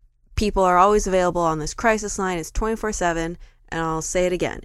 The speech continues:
If you text home, H O M E, to seven four one seven four one, it's free. It's a crisis text line.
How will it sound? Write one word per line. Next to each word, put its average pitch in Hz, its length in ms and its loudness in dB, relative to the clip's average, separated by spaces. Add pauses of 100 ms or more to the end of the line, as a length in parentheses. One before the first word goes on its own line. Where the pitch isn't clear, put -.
If 160 220 -6
you 160 60 -6
text - 360 -6
home, 240 460 0
H 185 240 -2
O 214 140 0
M 180 320 -6
E, 170 320 -4 (340)
to - 100 -8
seven 220 380 -2
four 220 300 0
one 180 340 0
seven 170 300 -2
four 190 260 -2
one, 160 380 -4 (320)
it's - 200 -10
free. 226 520 0
It's - 180 -6
a 165 60 -12
crisis 185 440 -4
text - 320 -6
line. 165 320 -4